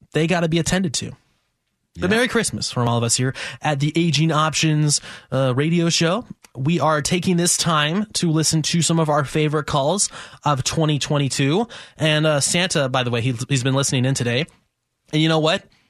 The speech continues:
Speaker 1: He approves. But Santa actually wanted to know. That's why he was laughing, because we told him some jokes. Uh, but we also gave him great information that made him very happy about the seminars.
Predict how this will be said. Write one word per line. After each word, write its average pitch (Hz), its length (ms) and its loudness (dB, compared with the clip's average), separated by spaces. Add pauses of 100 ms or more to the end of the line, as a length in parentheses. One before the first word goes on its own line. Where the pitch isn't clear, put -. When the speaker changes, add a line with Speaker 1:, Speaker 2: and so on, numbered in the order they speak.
(200)
Speaker 1:
He 143 140 -2
approves. 160 480 -2 (300)
But 147 180 -2
Santa 240 320 2
actually 151 320 2
wanted 143 220 2
to 131 60 2
know. 143 160 2
That's 127 200 -2
why 160 100 2
he 131 80 2
was 120 160 0
laughing, 135 320 0
because 117 360 -2
we 123 120 -2
told 135 200 0
him 117 100 0
some 113 160 0
jokes. 135 420 0 (340)
Uh, 131 160 2
but 143 120 0
we 175 100 2
also 180 200 0
gave 160 140 2
him 151 80 2
great 151 180 0
information 147 380 -2
that 127 60 -2
made 139 140 0
him 135 60 0
very 135 180 0
happy 123 500 0
about 156 240 -2
the - 60 0
seminars. 233 600 -2